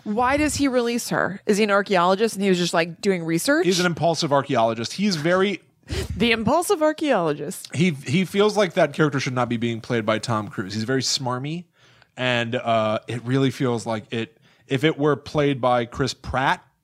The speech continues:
Speaker 2: it
Speaker 1: Uh-huh.
Speaker 2: would make a lot more sense.
Speaker 1: Okay, I, I can picture that kind of character. Real quick, is that the fake butt movie?
Speaker 2: I don't think so.
Speaker 1: Okay, I don't think
Speaker 2: Wasn't
Speaker 1: so
Speaker 2: that, like,
Speaker 1: either.
Speaker 2: Mister Viking or something?
Speaker 1: Mister Viking? No, but
Speaker 2: Oh, that's my spec script.
Speaker 1: Oh, but, oh, Valkyrie. Valkyrie, that's what it is.
Speaker 2: Valkyrie.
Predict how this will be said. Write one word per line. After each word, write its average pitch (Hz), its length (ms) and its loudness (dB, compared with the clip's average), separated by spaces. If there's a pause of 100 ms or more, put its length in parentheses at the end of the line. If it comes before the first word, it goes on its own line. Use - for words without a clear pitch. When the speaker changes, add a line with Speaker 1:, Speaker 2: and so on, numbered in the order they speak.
(180)
Speaker 2:
it - 40 0
Speaker 1:
Uh-huh. 208 340 2
Speaker 2:
would 208 80 0
make 117 120 -4
a 107 60 -4
lot 110 320 0
more 110 160 -6
sense. - 160 -2 (140)
Speaker 1:
Okay, 190 340 2
I, - 240 2
I 226 40 2
can 254 140 -2
picture 220 220 0
that 190 100 2
kind 196 140 0
of 175 60 -4
character. 185 300 0
Real 220 220 0
quick, 185 280 0 (280)
is 226 140 2
that 254 180 0
the 269 60 -4
fake 262 260 -2
butt 254 180 0
movie? 285 420 0 (320)
Speaker 2:
I 160 100 0
don't 311 180 -4
think 202 180 -6
so. 95 320 -6
Speaker 1:
Okay, 165 340 -2
I 214 60 0
don't 226 100 -2
think 196 120 -2
Speaker 2:
Wasn't - 20 -8
Speaker 1:
so 190 140 0
Speaker 2:
that, 160 60 0
like, 170 100 2
Speaker 1:
either. 160 80 2
Speaker 2:
Mister 131 200 -6
Viking 117 440 -4
or 151 60 -2
something? 170 440 -6
Speaker 1:
Mister - 200 -2
Viking? 175 520 -6
No, 170 300 0
but - 160 -2
Speaker 2:
Oh, 131 160 2
that's 120 260 0
my 113 100 -4
spec - 280 -8
script. - 340 -16
Speaker 1:
Oh, 254 480 4
but, 254 220 0 (100)
oh, 247 180 2
Valkyrie. 254 600 0
Valkyrie, 208 580 0
that's 196 220 0
what 175 80 -4
it 87 80 -4
is. 110 220 2
Speaker 2:
Valkyrie. 135 520 0